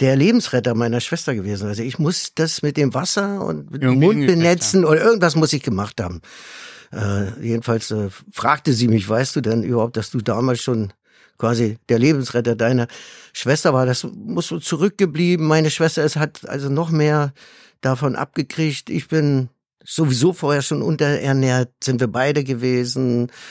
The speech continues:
Speaker 1: Ich glaube, sie hat vorher schon versucht, uns irgendwie so wegzumachen, indem sie da irgendwie nicht so peppelt und nicht so
Speaker 2: Ach so,
Speaker 1: twittert wie
Speaker 2: ja.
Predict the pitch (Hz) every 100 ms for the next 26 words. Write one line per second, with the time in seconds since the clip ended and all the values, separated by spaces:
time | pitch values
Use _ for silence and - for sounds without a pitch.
0 | - - - - - 170 151 139 127 -
1 | 143 180 165 - 139 135 123 139 135 -
2 | 135 135 - - 131 131 120 127 127 120
3 | 113 _ - _ _ _ _ - 120 139
4 | - 143 120 127 131 113 113 117 117 107
5 | 107 82 120 117 110 120 123 - 113 107
6 | - _ - 135 135 117 98 120 120 117
7 | - 123 - 120 120 117 117 123 113 110